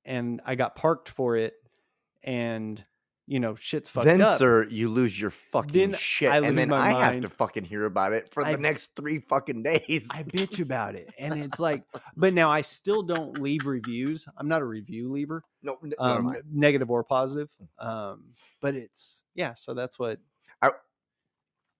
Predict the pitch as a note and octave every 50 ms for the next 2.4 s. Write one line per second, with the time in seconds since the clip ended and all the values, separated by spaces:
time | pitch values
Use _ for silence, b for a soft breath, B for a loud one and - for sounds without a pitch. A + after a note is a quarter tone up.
0 | _ _ - - A#2 C#3 D3 B2 C#3 C#3+ D3+ C#3+ - - B2+ A#2 A2 G#2 F#2 F2+
1 | - _ _ - - B2 A2+ C3 D3+ D3+ D3+ - B2+ A#2 - A2+ A#2 A2+ F#2+ F#2+
2 | A2+ A2+ G#2 F#2+ F#2 G2+ F#2 E2